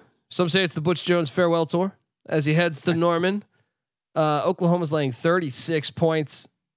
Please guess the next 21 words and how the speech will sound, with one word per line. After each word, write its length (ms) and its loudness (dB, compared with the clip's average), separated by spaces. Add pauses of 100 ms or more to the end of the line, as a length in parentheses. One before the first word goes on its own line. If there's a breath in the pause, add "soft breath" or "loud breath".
(1400)
I'm 140 -2
actually 280 -2
gonna 200 0
lay 320 -2
it, 200 -8
even 220 0
though 280 -2
I 100 -2
don't 180 -2
feel 260 -2
good 240 -2
about 280 -2
this 200 -6
one. 280 -2 (1300)
'Cause 160 -2
Arkansas 400 0
State, 280 0
I 40 0
think, 180 -2
is 100 -2
ass. 540 0